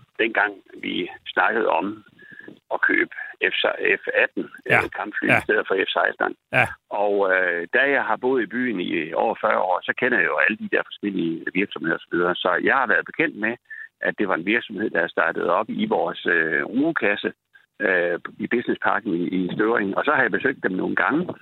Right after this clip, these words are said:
Speaker 1: øh, for de har været udsat for lidt af det samme, øh, at det har været svært at sælge noget til det danske forsvar og komme igennem, øh, nåleøjet.
Speaker 2: Og hvad, hvad,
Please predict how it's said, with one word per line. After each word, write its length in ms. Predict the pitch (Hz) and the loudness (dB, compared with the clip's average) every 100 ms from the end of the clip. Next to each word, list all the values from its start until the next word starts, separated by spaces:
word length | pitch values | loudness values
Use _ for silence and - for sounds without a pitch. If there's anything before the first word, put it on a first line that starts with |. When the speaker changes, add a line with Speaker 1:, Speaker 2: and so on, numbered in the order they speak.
| - - - - | -14 -16 -8 0
Speaker 1:
øh, 440 | 101 92 85 82 78 - | 2 2 0 -2 -2 -2
for 80 | 101 | -2
de 120 | 127 | 0
har 100 | 117 | 0
været 160 | 90 82 | 2 2
udsat 360 | 98 123 95 92 | 2 2 0 0
for 100 | 104 107 | 0 0
lidt 120 | 104 | 2
af 100 | 98 | 0
det 100 | - | 0
samme, 240 | - 98 139 - - 85 | -2 0 -4 -12 -6 -2
øh, 320 | 82 76 - 80 - - - - _ | 0 0 -2 -8 -14 -18 -18 -18 _
at 120 | 101 95 | -4 0
det 80 | |
har 60 | 95 | 0
været 200 | 78 - | 0 0
svært 200 | 120 107 | 0 0
at 60 | - | -2
sælge 240 | 117 123 | -2 0
noget 180 | 110 98 | -2 -2
til 120 | 95 | -6
det 100 | - | -2
danske 320 | 80 85 - - | 0 -2 -4 -4
forsvar 360 | 92 92 82 85 | -2 0 0 0
og 80 | - | 0
komme 200 | 104 110 | 0 0
igennem, 400 | 139 143 101 - - | 0 0 -2 -8 -6
øh, 120 | 80 80 | -4 -2
nåleøjet. 540 | 90 110 92 80 90 - _ _ _ | 0 0 0 0 -4 -10 _ _ _
Speaker 2:
Og 100 | - 160 | -2 2
hvad, 140 | 226 - | 2 2
hvad, 100 | 127 | 2